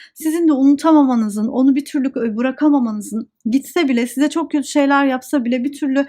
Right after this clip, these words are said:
ondan vazgeçememenizin ana sebeplerinden bir tanesi onun da sizin için aynı şeyleri hissediyor olması. Çünkü enerji olarak sizi hala bırakmamış. Bırakmadığı için siz isteseniz de gidemiyorsunuz. Biraz da böyle bir şey var. Karşılıklı bir çekiminiz var.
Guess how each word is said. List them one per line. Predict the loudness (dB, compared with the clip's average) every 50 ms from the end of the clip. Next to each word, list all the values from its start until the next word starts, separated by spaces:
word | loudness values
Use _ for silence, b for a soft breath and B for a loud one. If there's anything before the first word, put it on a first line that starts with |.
| B B B B B
ondan | 0 2 2 4 4 4 4 2
vazgeçememenizin | 2 0 0 0 -2 -4 0 2 4 4 4 4 2 0 0 0 0 -2
ana | 0 2 4 4 4
sebeplerinden | 2 0 0 0 -2 -2 -2 -2 0 0 0 0 0 0
bir | 0 0
tanesi | 2 0 0 2 -2 -4 -4 -2 -2 -4 -4 B B B B B _
onun | 6 6 6 6 4 2 4 4
da | 2
sizin | 0 -2 -2 0 0 0 0
için | 0 0 0
aynı | 0 0 -2 -4
şeyleri | -4 -2 -2 -2 -2 -2 -4
hissediyor | -6 -8 -4 -4 -4 -2 -2 -4 -4
olması. | -4 -4 -6 -8 -8 -10 -12 B B B B B
Çünkü | 0 2 2 2
enerji | 4 4 4 6 6 4 2 0 -2
olarak | 0 0 0 0 0 0
sizi | -2 0 0 2
hala | 2 2 2 4 4 2 2 2 2
bırakmamış. | 0 0 -2 -2 -2 -4 -4 -4 -4 -8 -10 B B B B B B
Bırakmadığı | 4 6 6 4 4 2 2 2 2 2
için | 0 0 0 0 -2 -2
siz | 0 0 -2 0
isteseniz | -2 -2 -4 -4 0 2 2 2 2 2
de | 0 -2
gidemiyorsunuz. | 0 0 0 0 0 0 -2 -4 -6 -6 -6 -4 -2
Biraz | 0 2 2 2 2
da | 2 2
böyle | 2 2 2 2 0
bir | -4
şey | -6 -6 -4 -4 -2 -2
var. | -2 -4 -4 0
Karşılıklı | 0 0 0 0 -2 -4 -4 -4 -2 -2 -2
bir | -2 -2
çekiminiz | -2 -4 -4 0 2 2 4 4 2 0 -2 -4
var. | -4 -4 -6 B